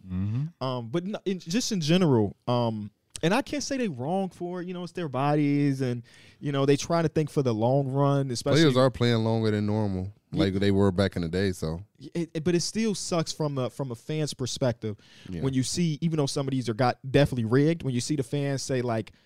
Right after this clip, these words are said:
Speaker 2: "My first Bulls game, here to see DeMar," and DeMar don't play. Now, DeMar is a terrible example
Speaker 1: You was
Speaker 2: 'cause he
Speaker 1: talking
Speaker 2: plays
Speaker 1: about
Speaker 2: through
Speaker 1: that.
Speaker 2: everything.
Speaker 1: You said it was a fan that was, he said he was
Speaker 3: Jimmy
Speaker 1: from
Speaker 3: Butler?
Speaker 1: China that came to any, uh, Indiana
Speaker 2: He
Speaker 1: Pacers
Speaker 2: came to a
Speaker 1: game.
Speaker 2: Pacers game.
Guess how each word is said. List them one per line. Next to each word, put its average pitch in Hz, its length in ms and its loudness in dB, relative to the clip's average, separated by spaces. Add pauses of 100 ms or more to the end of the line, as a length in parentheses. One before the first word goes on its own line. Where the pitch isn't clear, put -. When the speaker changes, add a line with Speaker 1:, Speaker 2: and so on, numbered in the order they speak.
(120)
Speaker 2:
"My 123 140 -2
first 135 360 -2 (380)
Bulls 143 340 2
game, 127 540 0
here 143 180 4
to 135 80 2
see 143 140 -2
DeMar," 131 560 2
and 127 80 -4
DeMar 131 300 2
don't 117 140 -2
play. 113 220 0
Now, 131 120 -6
DeMar 139 300 0
is 131 100 -2
a 117 40 -4 (120)
terrible 127 240 0
example 127 240 -2
Speaker 1:
You 160 60 2
was 156 80 2
Speaker 2:
'cause 107 60 -2
he 147 60 2
Speaker 1:
talking 120 160 4
Speaker 2:
plays 123 40 6
Speaker 1:
about 104 100 6
Speaker 2:
through 110 100 4
Speaker 1:
that. 113 80 8
Speaker 2:
everything. 104 160 2
Speaker 1:
You 143 60 2
said 113 180 2
it 101 60 4
was 95 100 0
a 95 60 -2
fan 107 260 0
that 95 240 -4 (320)
was, 98 220 -4 (120)
he 123 120 0
said 120 200 -2
he 117 120 2
was 98 160 -2
Speaker 3:
Jimmy 113 220 2
Speaker 1:
from 95 80 2
Speaker 3:
Butler? 101 180 6
Speaker 1:
China 135 300 4
that 101 140 -2
came 113 260 0
to 101 120 0
any, 117 320 4
uh, 104 140 2
Indiana 120 480 4
Speaker 2:
He - 40 -12 (140)
Speaker 1:
Pacers 127 180 0
Speaker 2:
came 90 120 2
to 92 100 2
a 87 40 4
Speaker 1:
game. 85 80 4
Speaker 2:
Pacers 170 380 0
game. 90 260 -10